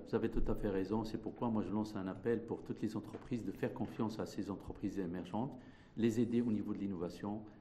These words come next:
Il y a des incitations aussi fiscales pour, euh, les aider. Je pense qu'on a l'environnement pour faire,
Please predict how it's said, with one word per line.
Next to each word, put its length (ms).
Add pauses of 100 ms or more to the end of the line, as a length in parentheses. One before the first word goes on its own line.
(120)
Il 80
y 20
a 20
des 120
incitations 600
aussi 200
fiscales 480
pour, 260
euh, 80
les 220
aider. 320 (380)
Je 140
pense 200
qu'on 280
a 200
l'environnement 720
pour 240
faire, 160